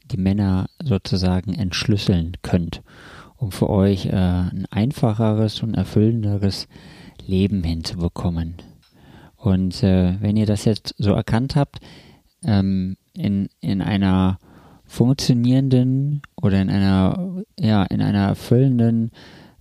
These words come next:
äh, Beziehung mit wertschätzender Kommunikation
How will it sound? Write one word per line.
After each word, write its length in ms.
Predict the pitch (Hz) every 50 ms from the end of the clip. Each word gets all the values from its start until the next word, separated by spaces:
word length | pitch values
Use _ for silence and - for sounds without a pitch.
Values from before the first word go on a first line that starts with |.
| _ -
äh, 200 | 113 104 101 95
Beziehung 480 | 101 104 - - - - 120 123 123 117
mit 160 | 107 98 98
wertschätzender 600 | 101 104 110 - - 127 - - - 117 107 104
Kommunikation 1080 | - - 110 107 110 110 107 - - 107 95 - - - 110 113 123 135 135 131 -